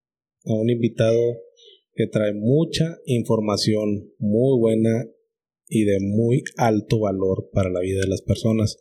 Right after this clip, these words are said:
El día de hoy traemos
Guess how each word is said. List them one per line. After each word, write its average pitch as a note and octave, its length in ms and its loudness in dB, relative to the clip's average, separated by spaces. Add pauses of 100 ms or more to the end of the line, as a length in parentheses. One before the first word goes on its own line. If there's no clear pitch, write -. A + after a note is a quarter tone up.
(1800)
El A2 300 0
día A#2 160 2
de A#2 140 4
hoy A#2+ 500 2 (800)
traemos A2 720 0